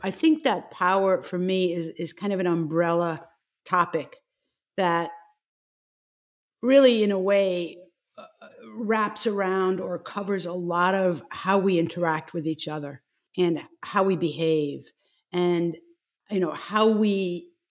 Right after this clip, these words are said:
use our rank, how we engage through our roles and titles with the different powers, privileges, ranks that we have. And it adds up to how the culture feels a lot.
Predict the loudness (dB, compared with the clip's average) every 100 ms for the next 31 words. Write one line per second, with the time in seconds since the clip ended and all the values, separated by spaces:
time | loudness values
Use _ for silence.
0 | _ -8 -6 0 4 4 4 2 4 2
1 | 2 2 0 -4 0 2 4 4 2 0
2 | -6 -20 _ _ -2 0 2 4 6 6
3 | 4 2 -4 -10 -16 -18 -4 4 4 4
4 | 4 2 2 2 4 2 2 -2 -2 -2
5 | 0 0 -2 -6 -10 -14 -16 -12 -10 -8
6 | -8 -10 -8 -8 -8 -10 _ _ _ _
7 | _ -4 -2 0 -2 -4 -8 -10 -8 -6
8 | -6 -6 -6 -6 -6 -8 -8 -8 -10 -10
9 | -10 -12 _ _ _ _ -2 4 4 4
10 | -2 _ -8 -4 -2 -2 2 2 2 -2
11 | -8 -6 -4 -2 -2 -6 -8 -8 -8 -12
12 | -8 -8 -8 -12 -14 -12 -10 -6 -6 -6
13 | -10 -16